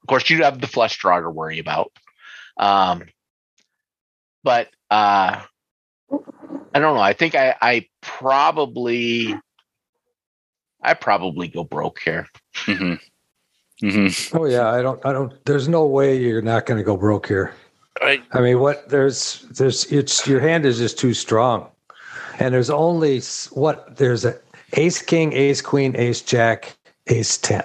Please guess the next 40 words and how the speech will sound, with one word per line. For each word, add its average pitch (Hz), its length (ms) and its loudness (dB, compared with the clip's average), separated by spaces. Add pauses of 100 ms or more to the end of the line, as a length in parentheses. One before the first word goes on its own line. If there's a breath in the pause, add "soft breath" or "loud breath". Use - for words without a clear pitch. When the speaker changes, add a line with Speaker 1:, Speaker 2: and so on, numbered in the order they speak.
(120)
Speaker 3:
or, - 160 -2
or 101 100 2
king 175 340 0
ten, 139 440 0 (320 loud breath)
Speaker 2:
Right. 180 220 2
Speaker 3:
king, 156 220 2
jack, 120 560 0 (380)
king, 139 280 0
queen, 117 540 0 (140)
ace, 127 300 0
king 98 280 -2 (540 loud breath)
are 117 140 2
the 110 180 2
only 147 280 4
hands 131 340 2
that, - 340 0 (320)
that 113 340 -2
really 127 540 4
that 113 200 0
you 110 100 2
have 113 160 2
to 117 100 0
worry 120 180 4
about, 110 160 2
other 147 220 2
than 120 100 0
pocket - 360 0
sixes, - 560 -4 (1080 soft breath)
um, 107 380 0
are 127 100 2
the 131 100 2
only 127 180 0
hands 120 240 0
you 104 80 -2
really 110 200 2
have 107 160 0
to 101 80 -8
worry 90 180 -6
about. 87 280 -6 (440)
So 107 520 2